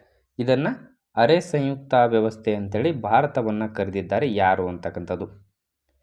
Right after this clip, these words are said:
ಎಲ್ ಎಂ ಸಿಂಘ್ವಿ, ಕೆ ಸಿ ವೀಯರ್, ಕೆ ಟಿ ಶಾ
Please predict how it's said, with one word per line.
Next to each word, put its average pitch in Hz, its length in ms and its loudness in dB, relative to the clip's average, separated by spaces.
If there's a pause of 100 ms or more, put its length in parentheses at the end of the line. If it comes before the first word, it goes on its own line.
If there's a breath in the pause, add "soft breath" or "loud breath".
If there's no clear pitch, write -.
(300)
ಎಲ್ 123 280 6
ಎಂ 156 200 0
ಸಿಂಘ್ವಿ, 139 840 -4 (800)
ಕೆ 143 200 2
ಸಿ 156 320 -4
ವೀಯರ್, 117 460 2 (1080)
ಕೆ 139 140 4
ಟಿ 139 220 -2
ಶಾ 156 260 2